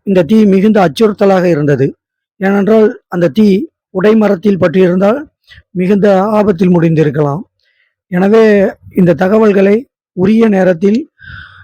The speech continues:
தீயணைப்பு துறைக்கு தெரிவித்து அவர்கள் அந்த சம்பவ இடத்திற்கு வந்து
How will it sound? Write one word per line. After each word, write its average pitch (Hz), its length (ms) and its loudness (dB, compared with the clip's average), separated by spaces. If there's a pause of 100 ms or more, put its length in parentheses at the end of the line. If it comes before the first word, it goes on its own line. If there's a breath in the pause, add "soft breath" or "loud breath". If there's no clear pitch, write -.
தீயணைப்பு 208 500 0
துறைக்கு 185 800 0
தெரிவித்து 190 680 0 (460 soft breath)
அவர்கள் 202 580 0 (360)
அந்த 175 380 0
சம்பவ 202 340 0
இடத்திற்கு 180 440 0
வந்து 175 420 0